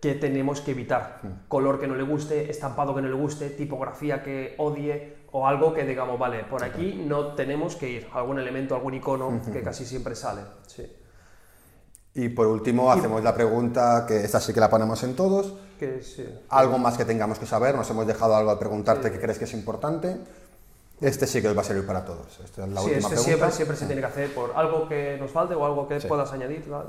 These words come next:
Speaker 1: Eso nos ayudará muchísimo.
Speaker 2: Ujú.
Speaker 1: Bien, pues eso sería un poco el resumen de cómo
Speaker 2: Ujú.
Speaker 1: hacemos el brief. Este sería para un caso de branding, pero obviamente, pues lo que he dicho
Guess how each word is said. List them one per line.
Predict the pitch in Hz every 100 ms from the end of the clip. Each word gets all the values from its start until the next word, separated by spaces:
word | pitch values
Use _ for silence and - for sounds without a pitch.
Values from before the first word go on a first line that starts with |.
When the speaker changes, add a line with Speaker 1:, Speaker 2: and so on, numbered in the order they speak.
| 143
Speaker 1:
Eso | 139 127
nos | 135 131
ayudará | 120 120
muchísimo. | 117 113 113 113
Speaker 2:
Ujú. | - 120 95 92 - - - -
Speaker 1:
Bien, | 196 202
pues | 180
eso | 180 190
sería | 160 151
un |
poco | 156 156 143
el |
resumen | 143 - 147 208
de | 151 131
cómo | 143 135
Speaker 2:
Ujú. | 123
Speaker 1:
hacemos | 123 127 123 135
el |
brief. | 123 180 - 147
Este | 147
sería | 131 135 127
para | 123
un |
caso | 135 131
de | 123
branding, | 131 175 175
pero | 131 120 117
obviamente, | 117 127 131 139 165 165 -
pues | 110 107 -
lo | 117
que | 110
he |
dicho | 117 113 104